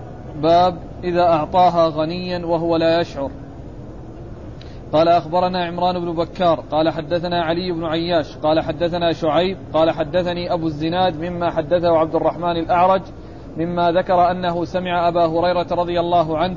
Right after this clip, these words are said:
يحدث به عن رسول الله صلى الله عليه وآله وسلم فقال: قال رجل: 'لأتصدقن بصدقة'، فخرج بصدقته فوضعها في يد سارق،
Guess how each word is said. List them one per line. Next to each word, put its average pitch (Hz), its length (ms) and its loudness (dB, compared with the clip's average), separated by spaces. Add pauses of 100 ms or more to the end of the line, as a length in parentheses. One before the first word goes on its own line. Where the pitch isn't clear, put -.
يحدث 165 460 -4
به 170 300 -4
عن 165 120 -4
رسول 170 360 -2
الله 175 340 2
صلى 165 280 -2
الله 165 400 2
عليه 165 320 2
وآله 170 340 2
وسلم 180 540 -2 (600)
فقال: 160 460 4 (540)
قال 180 200 4
رجل: 175 380 2 (420)
'لأتصدقن 175 1040 0
بصدقة'، 165 600 0 (440)
فخرج 180 420 2
بصدقته 185 880 -2
فوضعها 175 640 4
في 156 100 -8
يد 175 300 -4
سارق، 175 380 2